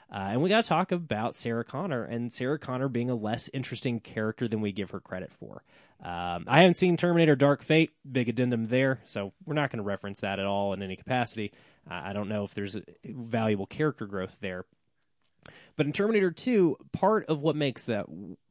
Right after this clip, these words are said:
character work is that she's a bad mother. I, I think there's something really good about the fact that Sarah Connor is only good at the protecting side of,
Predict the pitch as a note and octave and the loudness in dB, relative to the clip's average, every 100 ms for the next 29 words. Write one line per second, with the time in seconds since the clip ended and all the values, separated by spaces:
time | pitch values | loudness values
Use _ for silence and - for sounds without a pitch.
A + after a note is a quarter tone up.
0 | _ _ _ - E3 C3 - A2+ A2 A2 | _ _ _ 0 2 2 0 -2 -2 -2
1 | A2+ A#2+ - C3+ A2+ G#2 F#2+ F2 F#2 - | -4 -4 0 2 2 0 -4 -6 -10 -14
2 | G1+ _ _ _ G#2+ - A2+ B2+ A2 G#2+ | -20 _ _ _ -10 -8 -6 -6 -8 -14
3 | F#2+ A2 A2 - C3 B2+ A#2 A#2 A#2 A2+ | -8 -6 -4 -4 -2 -2 -2 -2 0 0
4 | G#2 F#2+ - - C3 A#2 C3+ C3 B2 A2 | -2 -6 -12 -20 -18 -4 0 0 0 -4
5 | A2 G#2+ - G#2+ - G2 B2+ A2+ - G#2+ | -8 -8 -8 -8 -8 -8 -8 -8 -8 -8
6 | G2+ G2 F#2+ C3+ A#2+ A2 G#2+ G2+ - G#2 | -6 -8 -8 -6 -6 -4 -4 -6 -10 -10
7 | G#2 - G2+ - F#2+ F#2+ F#2+ | -12 -12 -14 -10 -8 -6 -8